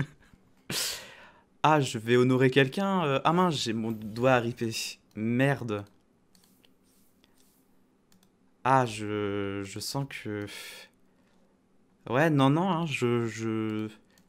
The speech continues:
ah, on vaut Silver un, hein. C'est, c'est, ah oui, je, je pense que c'est bien.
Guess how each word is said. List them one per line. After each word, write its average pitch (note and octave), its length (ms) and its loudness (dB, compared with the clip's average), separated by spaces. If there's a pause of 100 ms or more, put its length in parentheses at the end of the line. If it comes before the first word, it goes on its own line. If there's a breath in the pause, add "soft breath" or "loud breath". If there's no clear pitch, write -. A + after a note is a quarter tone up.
(280)
ah, C3+ 200 8
on D3+ 100 6
vaut C#3+ 220 6
Silver D3+ 420 4
un, A3+ 80 2
hein. F3+ 260 -2
C'est, A#2+ 360 0
c'est, - 200 -8 (120)
ah C#3+ 160 4
oui, E3+ 180 0
je, B2 180 -4
je A#2 120 -8
pense D#3+ 240 -6
que - 60 -12
c'est D3 120 -6
bien. E3 260 -8